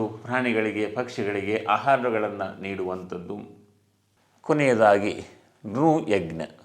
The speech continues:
ನೃಯಜ್ಞ ಅಂತೇಳಿ. ಈ ಯಜ್ಞ ಅಂದರೆ ಅತಿಥಿಗಳ ಸತ್ಕಾರ ಮಾಡುವಂಥದ್ದು, ಅತಿಥಿ ದೇವೋ ಭವಃ ಅಂತ ಹೇಳುವಂಥದ್ದು. ನಿಮ್ಮ ಶಕ್ತಿ ಅನುಸಾರವಾಗಿ ನೀವು ಮತ್ತೆ ಸಾಲ ಮಾಡಿ ತಂದವರಿಗೆ ಅತಿಥಿ ಸತ್ಕಾರ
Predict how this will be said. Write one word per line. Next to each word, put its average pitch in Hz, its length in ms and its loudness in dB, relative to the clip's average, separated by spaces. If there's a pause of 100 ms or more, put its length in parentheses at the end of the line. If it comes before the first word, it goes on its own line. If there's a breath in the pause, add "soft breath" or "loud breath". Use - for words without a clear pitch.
(460)
ನೃಯಜ್ಞ 113 880 0 (240)
ಅಂತೇಳಿ. 85 440 -6 (2250 soft breath)
ಈ 190 120 2 (240)
ಯಜ್ಞ 127 220 2 (120)
ಅಂದರೆ 113 200 0 (120)
ಅತಿಥಿಗಳ 151 500 4 (200)
ಸತ್ಕಾರ 135 500 6 (200)
ಮಾಡುವಂಥದ್ದು, 90 640 2 (160)
ಅತಿಥಿ 143 360 0
ದೇವೋ 110 420 4 (100)
ಭವಃ 92 320 0 (260)
ಅಂತ 80 160 -10 (120)
ಹೇಳುವಂಥದ್ದು. 76 540 -12
ನಿಮ್ಮ 95 180 -8 (100)
ಶಕ್ತಿ 135 320 0
ಅನುಸಾರವಾಗಿ 143 640 6
ನೀವು 95 260 -2
ಮತ್ತೆ 101 220 -2
ಸಾಲ 127 300 6 (100)
ಮಾಡಿ 139 180 0
ತಂದವರಿಗೆ 135 640 2
ಅತಿಥಿ 131 440 -2 (300 loud breath)
ಸತ್ಕಾರ 135 420 6